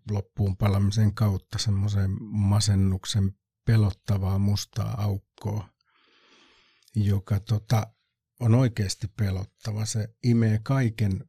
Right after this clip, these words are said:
voiman, se imee kaiken toivon, se imee kaiken uskon, niinku, elämää ja koko maailmaa kohtaan, ja se on,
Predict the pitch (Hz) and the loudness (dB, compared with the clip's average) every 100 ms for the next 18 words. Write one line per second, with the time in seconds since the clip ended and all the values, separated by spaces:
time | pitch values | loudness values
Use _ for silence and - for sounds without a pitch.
0 | 101 104 101 98 98 101 110 104 110 110 | -2 0 2 0 -4 -4 -4 -2 0 -2
1 | 110 131 131 - 117 107 107 - 104 98 | -2 -2 -2 -2 -2 -2 -4 -4 -2 0
2 | 90 92 92 101 104 104 107 104 110 120 | -2 -4 -6 -4 -2 2 2 0 -2 -2
3 | 113 101 95 98 - 98 - - - 87 | -2 -2 -4 -4 -6 -8 -8 -10 -8 -8
4 | 90 _ - 76 98 95 104 98 - _ | -8 _ -16 -10 -10 -10 -12 -14 -18 _
5 | _ _ _ _ _ 117 95 95 92 92 | _ _ _ _ _ 0 0 -2 -4 -4
6 | 92 92 110 110 107 101 98 95 107 110 | -6 -4 -6 0 2 2 0 -4 -8 -8
7 | 110 110 113 - - 113 110 110 110 | -8 -8 -12 -12 -10 -8 -8 -6 -6